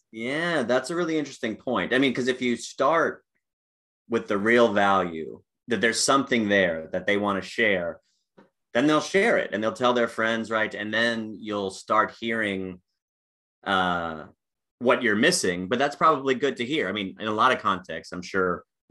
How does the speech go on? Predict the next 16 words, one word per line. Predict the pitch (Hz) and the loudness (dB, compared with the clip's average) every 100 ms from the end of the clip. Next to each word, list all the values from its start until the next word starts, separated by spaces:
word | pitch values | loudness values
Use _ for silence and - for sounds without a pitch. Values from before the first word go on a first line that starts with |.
| - - | -20 -4
a | 101 | 2
lot | 95 | 2
of | 92 | 2
the | |
feedback | 90 92 90 87 | -2 -2 -2 -2
you're | 90 98 | -2 0
hearing | 92 | 0
is | 87 87 | -2 -4
like, | 85 80 | -6 -2
"I | 117 123 | 2 4
know, | 110 98 - _ _ - | 4 2 -6 _ _ -4
we're, | 98 98 | -4 -4
we'll | 113 117 | -4 -4
get | 101 | -4
to | 98 | -2
it." | 95 92 | -4 -4